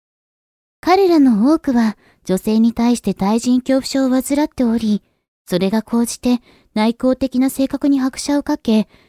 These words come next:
心身症を悪化させている場合も多いのです。当クリニックでは、そのような症状を改善するため、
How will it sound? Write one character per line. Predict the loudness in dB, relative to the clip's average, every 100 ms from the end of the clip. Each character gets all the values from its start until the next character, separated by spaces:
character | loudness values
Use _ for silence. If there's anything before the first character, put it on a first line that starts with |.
| _
心 | -6 0 0 0 -2
身 | -2
症 | -2 0
を | 0
悪 | -2 -4
化 | -6
さ | -6
せ | -6
て | -2 -2
い |
る | -2
場 | -2 -2
合 | 0
も | 2 2 2
多 |
い | 2
の | 0
で | -2
す。 | -6 -14 _ _ _ _ _ _ _ _ _ _ _
当 | -2 -2
ク | 0
リ | 2 2
ニ |
ッ | 0
ク | -2
で | 0
は、 | 0 -2 -8 _ -6
そ | -2
の | 0
よ | 0
う | 0
な | -2
症 | -4 -4
状 | -2 -2
を |
改 | -2 -4 -2
善 | -2 -4
す | -6
る | -6
た | -2
め、 | 0 0